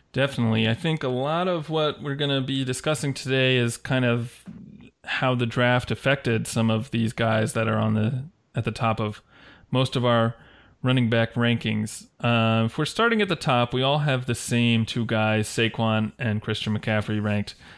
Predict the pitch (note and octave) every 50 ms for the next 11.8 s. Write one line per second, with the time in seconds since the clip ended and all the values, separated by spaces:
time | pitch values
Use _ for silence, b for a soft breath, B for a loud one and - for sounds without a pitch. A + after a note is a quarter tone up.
0 | B B B A#2 A2+ A2+ G#2+ G#2 - A#2 A2 G#2+ G#2+ A2 A2+ - - B2+ C3+ C3
1 | A#2+ A#2 A2+ A2+ A2 A#2+ A#2 A2 - B2 A#2 A#2 A2+ A2 - - - - - -
2 | - A#2+ - - B2+ A#2+ A#2 A#2 A2 A2+ A2 A2 A2 A2 - - - - _ _
3 | _ _ _ - - A#2+ B2 A#2+ A2+ - A#2+ A#2+ A#2+ A#2+ A#2+ A#2 A#2 A2+ - -
4 | A#2 A#2 A#2 A#2 A2+ - - A#2 A2 - - B2+ A#2+ - - A#2+ - - B2+ A#2+
5 | A#2+ A#2+ - - C3 B2 A#2+ A#2+ A#2 A#2 A#2+ A#2 A#2 A#2+ A#2 A#2 A#2 A#2 A#2 -
6 | - B2 A#2 A2+ A#2+ - B B B B B B B D3 C#3 C#3+ C3+ C3 B2 -
7 | - C3+ B2 - - A#2+ A#2 A2+ A2+ A#2 - b b b b b b b b b
8 | C#3 C#3 C3+ C#3 C3 B2+ B2 A#2+ A#2 - - A#2+ A#2 A2+ A2+ A2+ A2 - - B2
9 | A#2 A2+ A2 G#2 - - C#3+ C#3+ C3 A#2 A#2 A2+ - B2+ C#3 E3 F3 D#3+ D#3+ D3
10 | C#3 C3 B2 A#2+ - - - C3 B2 A#2+ A2+ A2 A2 A2 A2 A2 A#2 A#2+ A#2+ B2+
11 | A#2+ A#2+ A#2 - A#2 A2+ A2 - - - A2 A2 G#2+ A2 A2 -